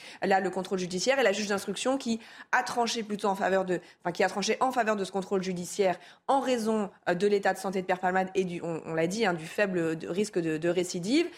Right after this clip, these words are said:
Maintenant, l'enquête va se poursuivre, cette enquête-là pour, euh, sur les, les con-, les, les, les causes et les circonstances de l'accident. Il y a deux autres enquêtes, on le rappelle, une sur le, euh, les, les produits, euh, stupéfiants et, euh, et la troisième sur, euh,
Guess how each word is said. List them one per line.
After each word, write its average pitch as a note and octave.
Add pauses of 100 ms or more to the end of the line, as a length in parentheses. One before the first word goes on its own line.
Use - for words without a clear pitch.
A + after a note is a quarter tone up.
(200)
Maintenant, A3
l'enquête G#3+
va F3+
se F3+
poursuivre, E4
cette A3+
enquête-là G#3
pour, F#3+
euh, E3+
sur F3+
les, F3+
les F3+
con-, F3+
les, F3
les, D#3+ (240)
les F#3+
causes A#3+ (240)
et F#3
les F3+
circonstances G3+
de F#3
l'accident. F3+
Il C#4
y G3
a E3+
deux A3
autres G#3
enquêtes, F#3+
on F3+
le F3
rappelle, E3+
une G3
sur F#3
le, E3 (360)
euh, D#3+
les, D#3
les E3
produits, F3+
euh, E3+
stupéfiants F3+ (280)
et, F3
euh, D#3+
et F3+
la E3+
troisième F3+
sur, F3
euh, D#3